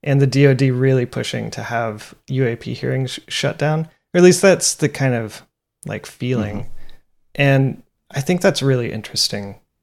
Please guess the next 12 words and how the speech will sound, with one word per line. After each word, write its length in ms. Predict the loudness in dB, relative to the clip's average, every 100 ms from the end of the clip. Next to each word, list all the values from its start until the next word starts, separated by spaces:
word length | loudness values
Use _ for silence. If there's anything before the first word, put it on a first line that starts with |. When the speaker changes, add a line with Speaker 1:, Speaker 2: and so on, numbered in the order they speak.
| _
Speaker 1:
to, 640 | -8 -6 -6 -6 -8 -10 -12 _ _ _ _ _ _ _ _ _ _ _ _ -18 -6
to 160 | -4 -2
observe 640 | -4 -6 -8 -10 -12 -18 _
and, 320 | -6 -4 -6
and 180 | -8 -8
try 180 | -6 -6
and 120 | -4
understand 560 | -6 -6 -6 -6 -8 -8
why 240 | -8 -6
they're 140 | -8 -8
doing 320 | -8 -8 -8
that. 280 | -8 -10